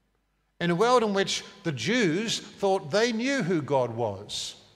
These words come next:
And the Jews who weren't believing in Jesus when he started his ministry in Galilee and later in Jerusalem and Judea, they thought they knew God.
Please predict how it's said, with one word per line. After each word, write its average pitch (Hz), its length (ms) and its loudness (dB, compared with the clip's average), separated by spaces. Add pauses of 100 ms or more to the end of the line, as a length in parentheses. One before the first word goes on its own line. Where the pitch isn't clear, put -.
(520)
And 175 120 2
the 175 80 0
Jews 233 380 0
who 208 80 2
weren't 190 260 0
believing 185 520 0
in 156 180 -2
Jesus 170 460 -2
when 151 120 -6
he 147 120 -4
started 170 420 0
his 147 160 -6
ministry 151 540 -2
in 113 180 -6
Galilee 170 560 2 (360)
and 110 220 -8
later 156 360 2
in 147 120 -6
Jerusalem 143 560 -4
and 120 140 -6
Judea, 123 640 -2 (520)
they 226 260 4
thought 220 340 0
they 208 180 2
knew 262 300 -2
God. 110 500 -4